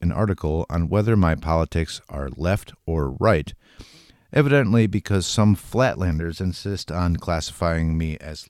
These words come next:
leftist and others, e-, equally Euclidean,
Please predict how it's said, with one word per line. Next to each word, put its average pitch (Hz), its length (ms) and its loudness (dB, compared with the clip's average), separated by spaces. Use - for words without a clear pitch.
leftist 120 540 -4
and 135 240 -2
others, 95 480 0
e-, - 140 -10
equally 87 400 0
Euclidean, 82 800 -2